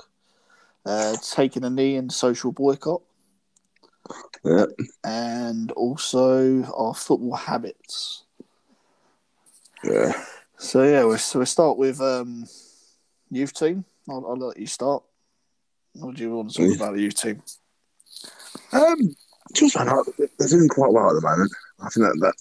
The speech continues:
Speaker 1: that's the intro. And I'm not particularly well pre-, prepared this week. I've had a busy time of work.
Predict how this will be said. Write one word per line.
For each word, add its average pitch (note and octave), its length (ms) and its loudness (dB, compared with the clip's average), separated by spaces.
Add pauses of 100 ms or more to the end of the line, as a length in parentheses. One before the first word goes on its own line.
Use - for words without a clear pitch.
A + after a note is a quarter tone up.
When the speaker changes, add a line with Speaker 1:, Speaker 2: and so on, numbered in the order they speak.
Speaker 1:
that's - 320 -2 (500)
the G2 140 6
intro. E2+ 280 0 (340)
And F2+ 100 2
I'm G#2 180 8
not A2+ 180 6 (1200)
particularly G#2 360 2
well G2 140 6
pre-, F#2 300 0
prepared E2+ 320 -2
this - 160 -6
week. E2 180 4 (100)
I've - 120 -6 (180)
had E2 100 -2
a E2+ 60 2
busy D#2+ 280 4
time D#2 380 -2 (160)
of D#2+ 80 -2
work. D#2+ 440 2